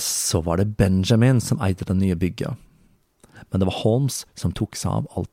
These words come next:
det administrative og det logistiske. I kjent stil så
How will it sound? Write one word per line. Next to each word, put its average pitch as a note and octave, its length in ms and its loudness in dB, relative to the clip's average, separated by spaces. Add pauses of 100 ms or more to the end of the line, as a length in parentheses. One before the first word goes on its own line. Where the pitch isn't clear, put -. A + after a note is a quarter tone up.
det - 160 -6
administrative G#2+ 800 0
og F2+ 160 0
det E2 80 -2
logistiske. - 640 -6 (1120)
I D#3 80 -2
kjent B2+ 240 2
stil A#2+ 320 2
så - 240 -6